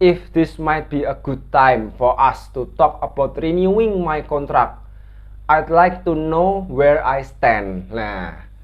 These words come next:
jadi kayak dia pengen diperpanjang, soalnya dia sudah merasa kayak udah lagi habis gitu loh. Nah, ini, eh, kalau ini ya,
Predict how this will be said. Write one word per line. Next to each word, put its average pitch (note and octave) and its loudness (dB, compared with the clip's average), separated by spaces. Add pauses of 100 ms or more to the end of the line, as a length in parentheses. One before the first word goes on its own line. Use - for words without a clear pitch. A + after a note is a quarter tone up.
(260)
jadi C#3 0
kayak E3+ 4
dia A3+ 6 (240)
pengen F3+ 2
diperpanjang, D3 0
soalnya D#3 2
dia F3 2
sudah C#3 0
merasa C3 2
kayak C#3 -2
udah B2+ 2
lagi A#2 -2
habis C3 -4
gitu F#2 -14
loh. - -20 (420)
Nah, A#2+ -4
ini, A3+ -6 (1200)
eh, G3 2 (380)
kalau F3+ 4
ini G3+ 2
ya, C3 2